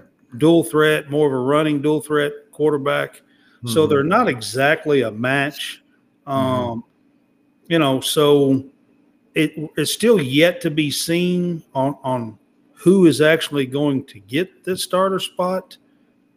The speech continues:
Speaker 2: Mm-hmm.
Speaker 1: But Brad Crawford is saying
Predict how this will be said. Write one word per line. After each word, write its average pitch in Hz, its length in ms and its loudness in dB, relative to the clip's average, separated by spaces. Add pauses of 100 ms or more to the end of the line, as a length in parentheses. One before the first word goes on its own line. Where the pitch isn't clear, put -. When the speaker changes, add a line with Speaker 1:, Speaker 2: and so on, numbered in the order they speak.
(100)
Speaker 2:
Mm-hmm. 120 140 -12
Speaker 1:
But 143 400 -2 (1160)
Brad 180 320 2
Crawford 170 520 0
is 135 240 -6
saying 156 540 -2